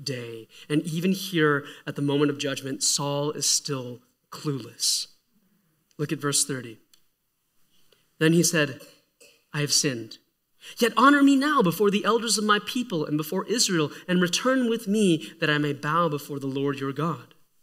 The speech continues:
So Samuel turned back after Saul, and Saul bowed before the Lord. Folks, Saul is not grieved by his sin.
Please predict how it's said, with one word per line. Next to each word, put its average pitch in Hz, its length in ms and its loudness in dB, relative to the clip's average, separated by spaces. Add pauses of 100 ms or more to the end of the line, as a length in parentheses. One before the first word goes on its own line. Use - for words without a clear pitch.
(640)
So - 120 -8
Samuel 151 440 2
turned 147 320 -2
back 135 260 -6
after 131 220 -12
Saul, 127 420 -6 (220)
and 139 100 -6
Saul 127 320 -2
bowed 117 300 -10
before 120 240 -18
the 113 80 -18
Lord. 113 400 -16 (1120)
Folks, - 260 -6
Saul 190 320 0
is 151 140 -2
not 143 260 -2
grieved 127 380 -14
by 120 100 -12
his 117 180 -6
sin. - 300 -2